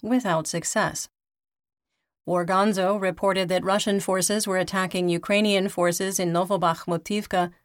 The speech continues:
raising further questions on where the line of conflict is located. Rybar claimed that Russian forces were attacking from Krasnohorivka,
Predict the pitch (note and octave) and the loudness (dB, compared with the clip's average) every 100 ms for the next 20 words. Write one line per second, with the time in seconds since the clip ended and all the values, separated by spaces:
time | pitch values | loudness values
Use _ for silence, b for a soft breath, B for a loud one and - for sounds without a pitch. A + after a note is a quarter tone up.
0 | B B - G3 G#3 G#3 G#3 - - B3 | B B -4 0 0 0 -2 -2 -2 -2
1 | F4+ F4 - F#3 - G3+ G3+ - G3+ G#3 | 0 -2 0 0 0 0 0 2 2 2
2 | G#3 - F#3+ G#3+ C#4 B3+ A3+ A#3 - B3+ | 0 -2 -2 0 0 0 2 0 0 2
3 | B3+ B3+ E3 E3+ G3+ A3 A#3 G3+ E3+ - | 2 2 -4 -2 -2 0 -2 -2 -4 -4
4 | - _ _ _ _ _ _ _ _ _ | -8 _ _ _ _ _ _ _ _ _
5 | _ _ _ _ - D#3+ E3+ G3+ F#3 D3 | _ _ _ _ -10 -4 -2 2 2 2
6 | - F3+ G3+ G3 F3 F#3 G#3 G#3 G3 F#3+ | 0 0 0 0 0 0 0 0 0 0
7 | F#3 G3+ G3+ F#3+ F3 - G3 G3+ G#3 G3 | 0 0 0 0 0 0 -4 -2 -4 -2
8 | F3+ F3 F3+ F3 E3+ G3 A3+ A3 G3 | -4 0 0 0 -2 0 -2 0 0